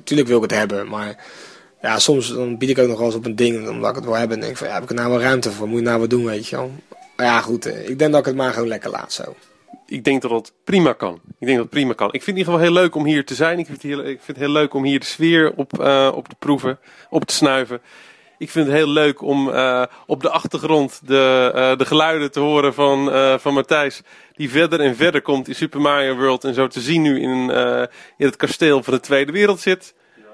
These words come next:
Speaker 2: En bijna bij, eh, bij de Koopa, eh, eindbaas van die wereld, eh, is. Ik vind het leuk om op, eh, hier op deze plek eigenlijk weer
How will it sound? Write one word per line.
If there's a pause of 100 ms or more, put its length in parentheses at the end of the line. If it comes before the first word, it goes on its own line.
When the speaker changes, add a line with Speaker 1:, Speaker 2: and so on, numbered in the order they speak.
(120)
Speaker 2:
En
bijna
bij,
eh, (300)
bij
de
Koopa,
eh,
eindbaas
van
die
wereld,
eh,
is. (340)
Ik
vind
het
leuk
om
op,
eh, (180)
hier
op
deze
plek (520)
eigenlijk
weer